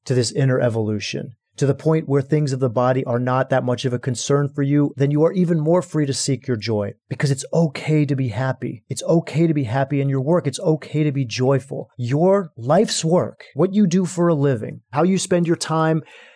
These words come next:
the actions you take, the doing of this world, this, this realm of matter and density, whatever you want to call it, it's a statement of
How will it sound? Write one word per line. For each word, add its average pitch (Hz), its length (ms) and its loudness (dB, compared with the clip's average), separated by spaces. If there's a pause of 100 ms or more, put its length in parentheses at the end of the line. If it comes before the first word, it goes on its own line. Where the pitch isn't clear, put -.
(220)
the 127 120 2
actions 156 400 2
you 156 60 4
take, 151 460 2
the 131 80 -2
doing 147 420 4
of 143 160 -2
this 131 220 -4
world, 135 400 2
this, 117 240 -2
this 113 220 -6
realm 139 340 2
of 123 140 -2
matter 131 280 2
and 123 120 0
density, 131 260 0
whatever 160 260 2
you 185 120 2
want 165 140 2
to 139 60 -4
call 147 360 0
it, 117 100 -8 (400)
it's - 160 0
a 143 40 -2
statement 190 600 0
of 180 160 -2